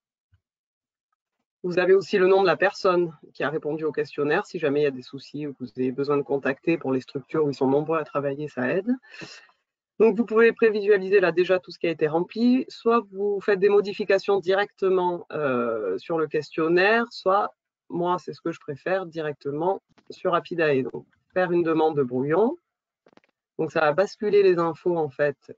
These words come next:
euh, sur Apidae. Et dans Apidae, vous allez le retrouver dans les demandes d'A P I en écriture. Hop. Ah ouais, alors pas de bol. <laughs> Voilà, donc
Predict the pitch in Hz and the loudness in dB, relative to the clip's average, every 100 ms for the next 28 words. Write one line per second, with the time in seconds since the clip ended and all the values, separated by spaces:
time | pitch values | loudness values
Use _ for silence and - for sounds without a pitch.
0 | 131 131 110 - 170 143 - 127 135 254 | -4 -4 -4 -6 -6 -6 -6 -4 -2 -4
1 | - _ _ _ _ _ _ _ _ _ | -8 _ _ _ _ _ _ _ _ _
2 | _ _ _ _ _ _ _ - 165 165 | _ _ _ _ _ _ _ -6 0 0
3 | 165 175 190 190 165 147 151 156 - 147 | 0 2 2 4 2 2 2 -2 -6 -4
4 | 156 143 123 131 131 127 131 131 143 143 | -2 -2 -2 0 -2 -2 -4 -6 -4 -4
5 | 139 127 127 131 131 135 131 117 117 143 | -4 -4 -4 -4 -6 -6 -6 -8 -10 -12
6 | - - 247 - _ _ _ _ _ _ | -10 -8 -8 -8 _ _ _ _ _ _
7 | _ _ _ _ _ _ _ _ _ _ | _ _ _ _ _ _ _ _ _ _
8 | _ _ _ _ _ _ _ _ _ _ | _ _ _ _ _ _ _ _ _ _
9 | - 156 147 _ _ _ - 147 123 120 | -6 -6 -6 _ _ _ -2 0 0 -2
10 | - 160 143 160 214 240 - - - 339 | -2 -2 2 4 2 0 -2 -2 -4 -6
11 | - 277 208 185 208 | 0 2 4 4 2